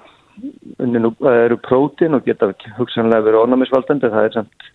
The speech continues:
ekkert vitað, önnur sætuefni eru unnin úr plöntum og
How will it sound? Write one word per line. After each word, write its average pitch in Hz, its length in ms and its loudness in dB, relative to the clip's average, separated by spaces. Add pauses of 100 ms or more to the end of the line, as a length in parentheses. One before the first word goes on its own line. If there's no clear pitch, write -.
(220)
ekkert - 260 -6
vitað, 131 540 0
önnur 131 180 0
sætuefni 117 540 0
eru 120 160 2
unnin 117 180 2
úr 113 80 -4
plöntum 160 540 0
og - 160 0